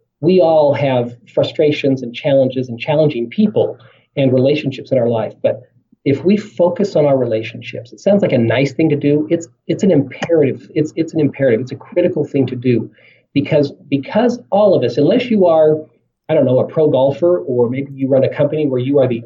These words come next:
only employee of that company, the rest of us get our, um, our results with and through other people.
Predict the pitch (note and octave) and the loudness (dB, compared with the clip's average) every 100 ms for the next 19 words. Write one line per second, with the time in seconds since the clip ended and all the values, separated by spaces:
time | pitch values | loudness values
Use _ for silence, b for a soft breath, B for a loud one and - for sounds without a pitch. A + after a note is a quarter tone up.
0 | - C#3 D3+ D3+ C3 - C3 D3+ G3 G3+ | 0 2 2 2 0 0 0 2 2 0
1 | - F#3 A3 C4+ D4+ b b b _ C3+ | 0 -2 0 -2 -4 b b b _ 0
2 | D3 G3 C4+ - B2+ A#2+ B2 - - _ | 2 2 0 0 0 0 0 -4 -14 _
3 | _ _ _ _ _ _ _ - F3 E3+ | _ _ _ _ _ _ _ -2 -2 -2
4 | D3+ D3+ C#3+ C#3+ - _ C3+ B2 A#2+ A#2+ | -2 2 2 0 -4 _ -2 0 0 -2
5 | - C3+ B2+ B2 B2 C3+ C3 - B2+ F3+ | -4 0 2 0 2 0 0 -4 -2 0
6 | F#3 - C3+ B2 - - D3 C#3 A2+ A2+ | 0 -6 -4 -4 -6 -6 0 2 2 -2
7 | - _ C#3 - - - G#2+ - | -14 _ -2 -2 -2 -8 -12 -14